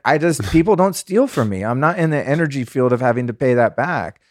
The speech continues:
Speaker 1: And so I don't think people are gonna sexually abuse me. I don't sexually abuse other people. Like, we're done with that loop.
Speaker 2: You close the karmic
Speaker 1: Yeah,
Speaker 2: cycle.
Speaker 1: and so it was, you know, I don't know. I,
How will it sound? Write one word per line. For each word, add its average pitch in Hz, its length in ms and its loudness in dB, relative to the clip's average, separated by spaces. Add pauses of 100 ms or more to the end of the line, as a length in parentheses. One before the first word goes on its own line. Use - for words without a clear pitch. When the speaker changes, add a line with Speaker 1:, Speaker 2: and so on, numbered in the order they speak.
(380)
Speaker 1:
And 117 140 -4
so 127 200 2
I 123 120 4
don't 139 260 -2
think 135 180 -2
people 123 240 -2
are 117 40 0
gonna 117 180 -2
sexually 110 520 -4
abuse 107 420 -4
me. 160 180 -4
I - 220 -4
don't 104 160 -6
sexually 117 400 -4
abuse 110 260 -4
other 113 200 0
people. 147 360 -4
Like, 120 320 -2
we're 131 240 0
done 143 300 0
with 127 160 0
that 104 260 0
loop. 127 380 2 (160)
Speaker 2:
You 107 100 -8
close 101 320 2
the 95 80 -6
karmic 92 360 -4
Speaker 1:
Yeah, 311 180 4
Speaker 2:
cycle. 262 160 4
Speaker 1:
and 131 180 2
so 143 180 4
it 151 140 4
was, 147 460 -2 (100)
you 214 100 -4
know, 160 240 -2
I 151 120 -2
don't 175 160 0
know. 240 200 2
I, 113 180 2